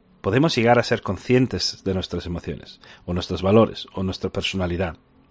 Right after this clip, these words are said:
Un gato puede sentirse ansioso, como un humano, pero el gato no sabe que está ansioso. Ella simplemente lo es. Los humanos también nos enfadamos,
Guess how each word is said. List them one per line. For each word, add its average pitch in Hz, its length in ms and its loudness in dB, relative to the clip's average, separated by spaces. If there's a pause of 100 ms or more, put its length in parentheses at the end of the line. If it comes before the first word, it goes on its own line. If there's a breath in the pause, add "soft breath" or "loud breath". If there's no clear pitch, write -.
(540 loud breath)
Un 123 120 4
gato 165 240 8
puede 120 200 6
sentirse 117 600 0
ansioso, 113 580 2 (220)
como 110 200 0
un 165 60 6
humano, 127 400 4 (380 soft breath)
pero 107 160 2
el 117 80 4
gato 143 200 6
no 127 100 2
sabe 147 340 2
que 85 60 -2
está - 180 -4
ansioso. - 440 -6 (640)
Ella 117 220 2
simplemente 113 480 0
lo 123 100 10
es. - 300 4 (880 soft breath)
Los 87 160 -6
humanos 123 420 4
también 123 300 6
nos 123 100 2
enfadamos, 127 580 4